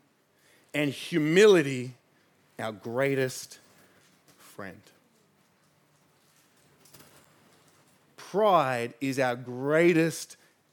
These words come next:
enemy at all stages in our life, and humility is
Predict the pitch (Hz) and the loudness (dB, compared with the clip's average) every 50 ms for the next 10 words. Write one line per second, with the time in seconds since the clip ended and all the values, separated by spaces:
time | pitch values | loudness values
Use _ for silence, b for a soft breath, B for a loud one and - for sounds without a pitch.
0 | _ _ 151 151 156 151 143 123 113 107 110 120 135 147 156 170 190 202 214 214 | _ _ -4 -2 -2 0 -2 -2 -4 -6 -4 0 2 4 6 8 8 8 8 6
1 | - - - - 196 190 190 185 151 156 156 139 143 160 160 160 165 156 143 127 | 4 -2 -2 0 2 2 2 2 0 -2 -4 -4 -4 -4 -2 -2 -2 -2 -4 -4
2 | 120 113 113 113 113 - - b b b b b b b b - 139 139 131 - | -6 -6 -6 -8 -10 -12 -18 b b b b b b b b -6 -6 -6 -6 -8
3 | - - - 170 156 151 165 175 202 233 254 247 220 190 175 160 165 165 160 156 | -10 -10 -6 -4 -2 -2 0 0 2 4 4 4 6 4 4 4 4 2 0 0
4 | 170 - - 170 175 180 185 180 175 180 180 180 170 - | -4 -6 -4 0 2 4 6 6 6 6 4 2 0 -4